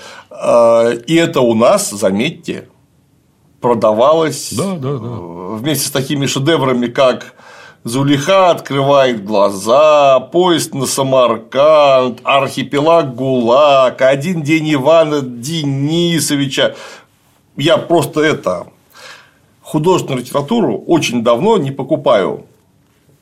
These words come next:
Speaker 1: Я в основном научную литературу и покупаю, и читаю. Поэтому я очень плохо осведом-, осведомлен о содержании этих выкладок.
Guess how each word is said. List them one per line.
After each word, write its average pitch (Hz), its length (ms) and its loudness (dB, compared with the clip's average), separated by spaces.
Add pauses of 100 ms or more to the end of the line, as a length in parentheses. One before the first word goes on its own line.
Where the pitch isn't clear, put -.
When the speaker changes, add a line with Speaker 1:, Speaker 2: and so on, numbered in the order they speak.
(720)
Speaker 1:
Я 151 260 2
в 123 100 -2
основном 127 520 0
научную 120 480 0
литературу 101 500 -4
и 95 40 -6
покупаю, 117 640 -2
и 113 220 -6
читаю. 110 420 0
Поэтому 139 460 -2
я 147 180 2
очень 151 460 0
плохо 156 420 0
осведом-, 117 440 0
осведомлен 127 680 -2
о 127 80 -2
содержании 110 460 -2
этих 104 220 -14
выкладок. 92 540 -10